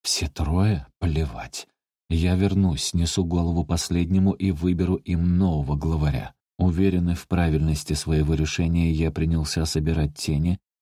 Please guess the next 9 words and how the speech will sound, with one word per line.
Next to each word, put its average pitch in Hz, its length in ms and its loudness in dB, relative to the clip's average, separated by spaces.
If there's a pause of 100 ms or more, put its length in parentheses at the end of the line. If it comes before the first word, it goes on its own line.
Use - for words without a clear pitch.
(200)
но 82 380 2
Ара 87 140 0
схватила 90 580 -2
меня 85 280 2
за 82 240 0
руку, 87 260 -2
останавливая 80 960 0
от - 260 -6
переноса. 76 580 0